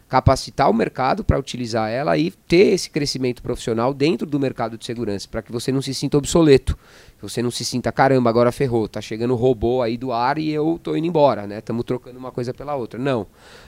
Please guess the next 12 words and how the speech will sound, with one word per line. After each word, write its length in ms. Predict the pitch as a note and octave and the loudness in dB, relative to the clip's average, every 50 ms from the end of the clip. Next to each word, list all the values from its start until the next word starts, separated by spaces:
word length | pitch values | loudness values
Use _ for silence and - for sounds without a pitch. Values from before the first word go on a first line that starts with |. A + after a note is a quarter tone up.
| - - | -14 -8
É, 240 | - G#2+ G#2+ G#2+ G#2+ | -6 -6 -4 -4 -4
a 60 | A2 | -6
gente 180 | G#2 G#2+ G#2 - | -6 -8 -10 -10
precisa 680 | - - G#2+ G#2 - - - C#3 E3+ G3 A#3+ C4+ C4+ B3+ _ _ | -10 -10 -8 -8 -8 -8 -8 -6 -6 -4 -4 -6 -6 -8 _ _
muito, 540 | - A#2+ C3+ D3 E3 F#3+ G3+ - - C#4 C#4+ - _ _ - _ _ - | 0 4 6 6 6 6 4 0 -2 -4 -4 -6 _ _ -20 _ _ -12
ah, 200 | - A2 A2+ A2+ | -6 -6 -4 -4
da 120 | A2+ A#2 | -4 -4
tecnologia 760 | A2+ - B2 A2+ - B2+ A2+ A2+ A2 G2+ G2+ A#2 C#3 D3+ - - _ - | -4 -4 -6 -6 -6 -6 -6 -6 -6 -8 -8 -8 -8 -6 -8 -10 _ 0
e 260 | D3+ E3+ G#3 - - _ _ _ _ - | 2 2 2 0 -2 _ _ _ _ -6
do 140 | C3+ D#3 | -6 -4
fator 340 | D#3 - D#3+ D3 - D3+ C#3+ | -4 -2 -4 -6 -4 -6 -6
humano 440 | C#3+ C3+ C3 C3 C#3 D#3 E3 F3+ | -4 -4 -4 -4 -2 -2 -4 -4